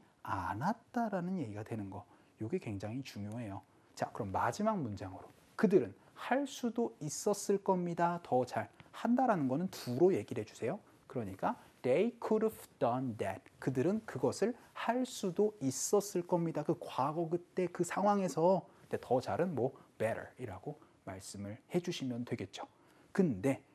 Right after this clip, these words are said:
이 얘기는 무슨 얘기다? 그때 그 과거의 그 상황에서 더 잘할 수 있는 가능성이 있었음에도 불구하고, 그쵸? 하지 않았다라는 얘기가 되는 게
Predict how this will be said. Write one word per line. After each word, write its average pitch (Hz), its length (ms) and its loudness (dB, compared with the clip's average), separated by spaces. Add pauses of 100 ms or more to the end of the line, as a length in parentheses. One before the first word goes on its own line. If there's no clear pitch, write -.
(120)
이 131 140 6
얘기는 185 340 6
무슨 120 300 -2
얘기다? 147 400 2 (240)
그때 165 340 4
그 160 180 2
과거의 151 560 4
그 131 80 2
상황에서 165 540 2
더 143 240 0
잘할 143 420 0
수 - 160 -8
있는 143 220 0
가능성이 143 720 2
있었음에도 139 680 2
불구하고, 123 640 4 (360)
그쵸? - 260 -8 (180)
하지 196 580 -4 (300)
않았다라는 202 1000 2
얘기가 160 180 -2
되는 110 280 -4
게 95 140 -8